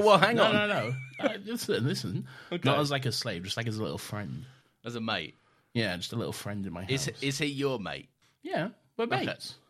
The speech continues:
Speaker 2: Um, <laughs> okay, <laughs> I'm just checking, 'cause you said you want one as a mate.
Speaker 1: Yeah, I want a mate.
Speaker 2: You're not mating with me, sunshine.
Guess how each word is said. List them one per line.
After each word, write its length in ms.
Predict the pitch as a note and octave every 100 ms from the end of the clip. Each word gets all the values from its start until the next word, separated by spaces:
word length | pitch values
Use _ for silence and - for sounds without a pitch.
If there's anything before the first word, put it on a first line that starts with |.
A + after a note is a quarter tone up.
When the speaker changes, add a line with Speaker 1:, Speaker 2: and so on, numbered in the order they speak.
| _
Speaker 2:
Um, 280 | C#3 D3 D#3 D#3
<laughs> 140 | A3 D3
okay, 480 | - B2+ B2+ C#3+ E3 - C4 - -
<laughs> 140 | -
I'm 240 | F#3+ D3+ E3
just 240 | F#3+ F3+
checking, 440 | - D#3+ B2 G#2 G#2 - C#3
'cause 120 | D#3
you 60 | F3
said 180 | F#3+ E3+
you 100 | E3+
want 340 | C#3 D#3+ D#3+
one 320 | G#2 F2+ D#2+ -
as 160 | A2 G#2+
a 60 |
mate. 300 | F#2 E2+ D2+ - _ _ _ -
Speaker 1:
Yeah, 160 | E4+ A#2
I 40 |
want 160 | F#3+ A#3
a 20 |
mate. 300 | C#4 G#3+ - - _ _ -
Speaker 2:
You're 100 | G2+
not 120 | G#2
mating 220 | G#2 F2
with 100 | F2
me, 140 | G2 F#2+
sunshine. 520 | F2 E2 F#2+ F#2